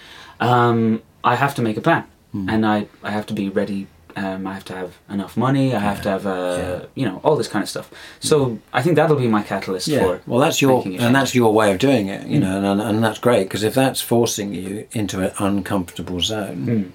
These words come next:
Speaker 2: then it's a great process.
Speaker 1: But also, this
Speaker 2: Yeah.
Speaker 1: comfortable zone that we're in really facilitates our growth as karateka.
Speaker 2: Yes.
Speaker 1: Because
Speaker 2: Yeah.
Speaker 1: I don't know, if you're,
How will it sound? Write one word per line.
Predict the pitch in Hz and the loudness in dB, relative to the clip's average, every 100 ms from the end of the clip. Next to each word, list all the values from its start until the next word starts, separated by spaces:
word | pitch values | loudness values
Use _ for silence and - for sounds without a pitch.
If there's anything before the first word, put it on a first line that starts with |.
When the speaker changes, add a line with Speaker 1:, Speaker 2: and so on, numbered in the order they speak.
| - _ _ | -18 _ _
Speaker 2:
then | - 104 | 0 0
it's | 98 | 0
a | |
great | 98 101 98 | 2 2 4
process. | 123 117 - 73 - - - | 2 2 -2 -6 -6 -12 -4
Speaker 1:
But | - | 2
also, | 170 175 160 | 4 4 4
this | 160 | 2
Speaker 2:
Yeah. | 156 | 4
Speaker 1:
comfortable | 170 160 139 131 | 2 2 2 2
zone | 127 123 | 2 2
that | 110 95 | 2 2
we're | 104 | 2
in | 117 110 98 - _ _ | 2 2 0 -4 _ _
really | 110 120 107 | -2 0 0
facilitates | 107 - 110 101 101 - | -2 -2 0 0 -4 -2
our | 95 | -4
growth | 92 101 101 | -2 -2 0
as | 92 92 | -2 -4
karateka. | - 95 95 90 - - | -6 -2 -2 -2 -6 -8
Speaker 2:
Yes. | - 78 - | -12 -12 -6
Speaker 1:
Because | 107 101 95 - - - | -4 -4 -4 -10 -14 -8
Speaker 2:
Yeah. | - | -2
Speaker 1:
I | 113 | 0
don't | |
know, | 92 98 - - - | 0 -6 -10 -20 -12
if | 117 - | -6 2
you're, | 113 107 | 4 2